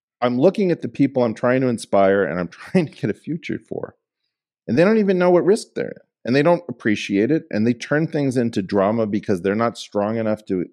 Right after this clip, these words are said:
to withstand, like, all the voices of, you know, like, if the Lancet says, "Well, this definitely didn't come from a, a lab in Wuhan," well, who am I? I, you know, I guess the Lancet said it.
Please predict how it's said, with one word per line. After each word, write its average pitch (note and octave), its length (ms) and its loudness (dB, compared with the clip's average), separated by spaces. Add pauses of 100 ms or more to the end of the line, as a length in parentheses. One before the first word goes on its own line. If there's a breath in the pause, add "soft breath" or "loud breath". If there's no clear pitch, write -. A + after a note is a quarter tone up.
to G2 100 -4
withstand, G2 680 -2
like, F2 140 -2
all F2 180 2
the G2+ 100 -4
voices F2+ 640 -6 (1500)
of, F#2+ 320 0 (200)
you A#2 60 0
know, E2 160 -4
like, - 200 -10
if - 160 -8
the G#2 100 2
Lancet A#2 580 0
says, G2+ 420 2
"Well, G2 240 4
this E2+ 300 -4
definitely A2+ 460 0
didn't A2 220 -4
come B2 220 -2
from F#3+ 160 -4
a, A#2 160 2
a G2+ 80 2
lab A#2 320 4
in A#2 120 -2
Wuhan," G#2+ 500 0 (500 loud breath)
well, G2 220 0
who E3+ 160 6
am F3+ 80 0
I? C3 420 0
I, F#2+ 80 -4 (100)
you G2 100 -4
know, E2+ 40 -2
I F#2 60 -2
guess G#2 160 -6
the A#2 60 -2
Lancet B2 460 -2
said - 220 -6
it. - 60 -18